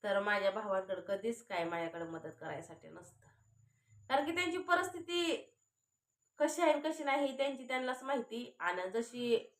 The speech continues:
मला माहिती आहे. पण त्याच्यातून पण असं जर, असं वाटतं की, "बाबा चला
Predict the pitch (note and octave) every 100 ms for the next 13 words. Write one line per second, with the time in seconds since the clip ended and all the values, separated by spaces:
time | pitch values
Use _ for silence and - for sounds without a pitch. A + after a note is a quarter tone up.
0 | _ _ _ G3 A3 A3+ A#3 C4+ A3 G#3
1 | A3+ A3+ B3 B3+ B3+ C4+ B3+ A#3 C4 A#3
2 | A#3 A#3+ A3+ A3+ - _ _ _ _ _
3 | _ - A#3+ C#4 D4+ D#4 - C#4+ A#3+ A#3
4 | A#3 A3+ A3 A#3+ G#3